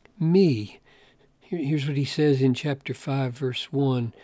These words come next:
"I exhort the elders among you as a fellow elder and a witness of the sufferings of Christ."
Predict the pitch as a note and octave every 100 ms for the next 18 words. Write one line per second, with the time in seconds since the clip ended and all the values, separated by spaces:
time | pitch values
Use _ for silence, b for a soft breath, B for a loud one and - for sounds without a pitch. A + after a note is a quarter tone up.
0 | b b b b - D3 D3 B2+ C#3 F#3+
1 | - E3+ E3+ D#3 C#3+ C3+ C3+ C3+ C3+ C3
2 | C3 C3+ D3+ B2 B2 - - E3 D#3 D3+
3 | E3 D3+ C#3 C#3 D3+ D3 C#3 C#3+ C#3 C3
4 | C3 C#3 G3+ A3 - B2+ B2+ - - D3
5 | C3 C#3+ - E3 D3+ - D3 C3+ - C3+
6 | - C#3 B2+ A#2 - -